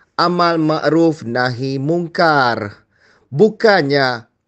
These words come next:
amal Ustaz nahi Kristian. Bukan amal lebay, nahi Hindu. Bukan amal, ah, pas, ah, nahi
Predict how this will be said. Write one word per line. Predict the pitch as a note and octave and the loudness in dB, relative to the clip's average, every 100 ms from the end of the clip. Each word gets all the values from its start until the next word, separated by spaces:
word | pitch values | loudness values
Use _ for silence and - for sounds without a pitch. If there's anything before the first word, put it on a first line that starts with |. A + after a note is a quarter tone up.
| - | -4
amal | D#3+ E3+ E3+ D#3+ D3 - | -2 0 0 2 0 -2
Ustaz | D#3+ D#3 - C#3+ C3+ C3+ D#3 E3 - G2+ | -6 -6 -4 -2 0 0 0 -4 -14 -14
nahi | B2+ C3 C#3 C#3 | -8 -6 -6 -10
Kristian. | - G3+ - G#3+ G#3+ F#3+ D#3+ A2+ G#2+ - _ _ - | -10 -10 -8 2 4 6 2 -2 -8 -12 _ _ -6
Bukan | E3 F#3 G#3 - - | -6 -2 -2 -2 -2
amal | D3 D#3 D3+ C#3 C3 | 0 2 2 2 0
lebay, | D#3 D#3+ C3 A#2+ B2 C#3 E3 _ _ | 0 0 2 0 0 -2 -6 _ _
nahi | G#2+ D3 D3 D3 D3 | -8 -4 -4 -4 -8
Hindu. | F3+ A#3 B3 A3+ E3+ B2 G#2+ _ _ _ B2 | -8 -6 0 2 4 2 -4 _ _ _ 0
Bukan | F#3 F#3+ G3 D#3 - | 2 4 0 0 -2
amal, | C#3+ D3+ D3+ C#3+ C3 - _ _ _ | -2 0 0 0 -2 -6 _ _ _
ah, | - _ | -20 _
pas, | A3+ F3 C#3 F3+ - - _ _ | 0 2 0 -2 -8 -20 _ _
ah, | - G#3 | -10 -10
nahi | D3 C#3+ D#3 D#3+ D#3+ | -6 -6 -4 -2 -4